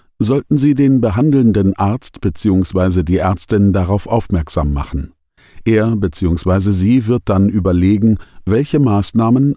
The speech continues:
abhängig von der Ursache der Schluckprobleme ergriffen werden sollten und auch welche Medikamente verzichtbar sind.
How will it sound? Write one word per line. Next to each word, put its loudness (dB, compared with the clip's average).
abhängig -2
von -2
der -2
Ursache 0
der -2
Schluckprobleme 0
ergriffen -4
werden 2
sollten 0
und -2
auch -2
welche 0
Medikamente 0
verzichtbar -4
sind. -10